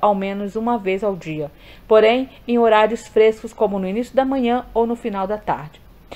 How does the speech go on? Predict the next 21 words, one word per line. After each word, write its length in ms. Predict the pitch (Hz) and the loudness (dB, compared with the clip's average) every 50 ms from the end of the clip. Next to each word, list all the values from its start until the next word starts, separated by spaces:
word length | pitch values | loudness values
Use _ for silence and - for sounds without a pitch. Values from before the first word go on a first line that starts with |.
| - - - - | -20 -16 -6 0
As 200 | - 196 - - | 0 0 0 0
podas 540 | - - 202 214 240 247 202 190 180 170 - | 0 4 6 6 6 6 4 0 -4 -2 -2
é 100 | - 185 | -6 -4
retirada 640 | 185 185 175 - - 180 180 175 185 196 190 202 185 | -4 -4 -6 -6 -2 0 2 2 2 2 0 -4 -8
de 120 | 175 180 | -8 -10
cau-, 360 | - - 196 180 170 170 - - - | -6 -2 0 0 0 -2 -8 -16 -16
dos 260 | 175 170 175 180 - | -16 -14 -14 -14 -10
caules 400 | - - 180 170 180 196 220 214 | -2 0 0 0 0 -2 -4 -8
secos 420 | - - 208 196 214 214 - 233 | -4 -4 -2 -2 -2 -4 -8 -12
trazem 400 | - - 214 208 220 233 262 269 | -8 0 2 2 2 2 0 -6
força 380 | 262 - - 233 247 277 - 311 | -8 -2 2 2 2 2 -2 -8
pra 180 | - 262 269 262 | -6 -6 -8 -8
flor. 300 | - - 165 127 143 - - - - - - - - - - | -6 -8 -8 -8 -8 -10 -14 -20 -20 -20 -20 -20 -20 -18 -10
O 100 | - 208 | -10 -8
corte 440 | - - 208 208 214 214 - - 233 | -2 4 6 6 6 6 2 -4 -2
deve 200 | 196 208 208 208 | 0 0 0 0
ser 180 | - - 214 202 | -2 -6 -6 -6
feito 380 | - - 196 190 208 - 214 | -4 -4 -4 -4 -4 -4 -8
no 100 | 202 208 | -10 -10
sentido 520 | 202 - 202 190 - - 214 208 196 214 185 | -12 -10 -12 -12 -10 -8 -8 -6 -6 -6 -4
diagonal, 720 | 165 196 208 220 226 262 254 226 202 190 202 208 214 | -2 0 0 2 2 0 0 2 0 0 0 0 -2